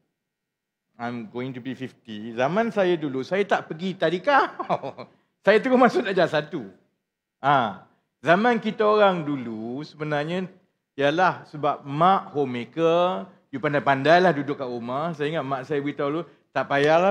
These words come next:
pergi taska, nanti kau pergi kau belajar main, nanti masuk darjah satu kau pemalas." Ha, so we went straight to darjah satu. Dulu tak ada <laughs> keperluan itulah kan. Tapi keluarga sekarang, parents sekarang,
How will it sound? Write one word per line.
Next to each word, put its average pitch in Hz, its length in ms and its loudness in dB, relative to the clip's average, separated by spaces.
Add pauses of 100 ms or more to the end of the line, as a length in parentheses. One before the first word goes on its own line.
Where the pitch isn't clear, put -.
pergi 190 160 -6
taska, 202 480 0
nanti 165 320 -4
kau 165 160 -4
pergi 170 240 -12
kau 180 80 -2
belajar 151 320 0
main, 160 400 -2
nanti 165 240 -6
masuk 165 240 -6
darjah 156 320 -2
satu 151 240 -6
kau 180 80 -8
pemalas." 123 480 -6 (800)
Ha, 113 160 -8
so 147 480 -2
we 131 80 -6
went 160 240 2
straight 220 320 0
to - 80 -12
darjah 135 320 -2
satu. 123 400 -4
Dulu 160 320 -4
tak 190 160 0
ada 160 320 0
<laughs> - 80 -12
keperluan 151 560 -2
itulah 131 400 -6
kan. 143 140 2 (420)
Tapi 147 320 0
keluarga 175 560 4
sekarang, 156 320 2
parents 160 480 0
sekarang, 117 640 -4